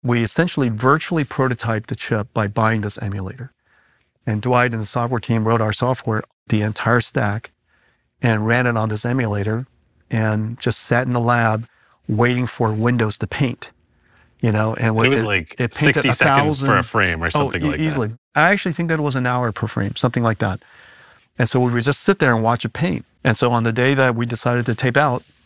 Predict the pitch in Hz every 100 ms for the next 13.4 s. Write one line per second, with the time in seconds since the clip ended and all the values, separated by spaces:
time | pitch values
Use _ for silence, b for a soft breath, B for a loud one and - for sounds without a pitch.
0 | - 117 107 - 123 120 117 110 110 -
1 | 113 113 - - 110 - - - 113 107
2 | 110 - 123 127 127 117 110 113 - 139
3 | 110 110 107 110 110 - - 127 107 110
4 | 107 104 - 117 - 113 113 _ - 110
5 | 107 110 107 110 110 113 113 110 - -
6 | - - 220 110 107 104 - 110 113 110
7 | 110 107 113 107 - 117 120 107 107 101
8 | - 113 113 - - 113 123 107 104 -
9 | 113 - 120 - b b b b b b
10 | b 139 143 127 135 135 135 127 180 214
11 | 196 131 - 147 127 - 113 117 120 151
12 | 147 - - 151 113 110 113 120 143 170
13 | - 98 92